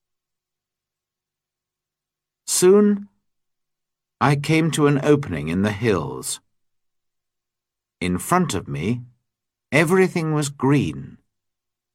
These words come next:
and there were flowers everywhere. There were also a lot of different birds and animals.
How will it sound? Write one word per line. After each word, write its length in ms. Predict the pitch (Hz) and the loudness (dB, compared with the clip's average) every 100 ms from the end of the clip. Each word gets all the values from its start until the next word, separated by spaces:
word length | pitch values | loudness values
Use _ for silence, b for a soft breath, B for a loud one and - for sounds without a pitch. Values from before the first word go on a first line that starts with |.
| - | 0
and 220 | 147 160 | 2 2
there 80 | 175 | 2
were 120 | 175 | 2
flowers 800 | 143 - 202 185 98 67 71 - | -2 2 4 6 2 -4 -10 -8
everywhere. 720 | - 147 113 82 69 62 64 - _ _ _ _ _ _ _ _ _ _ _ _ _ _ _ _ _ _ _ _ _ - | -2 0 0 -2 -4 -10 -18 -20 _ _ _ _ _ _ _ _ _ _ _ _ _ _ _ _ _ _ _ _ _ -2
There 140 | 110 | 2
were 160 | 98 - 143 | 2 2 4
also 580 | 160 143 - 73 98 113 | 4 2 -2 -2 0 2
a 60 | |
lot 320 | 113 123 127 | 4 4 4
of 180 | 139 123 | 0 -2
different 640 | - 123 - 110 104 95 | 0 -2 0 -2 -2 -2
birds 500 | - 190 139 76 71 | 2 4 4 0 -4
and 160 | 117 117 | -4 -2
animals. 760 | 123 160 139 87 69 64 - | 0 2 2 0 -4 -10 -14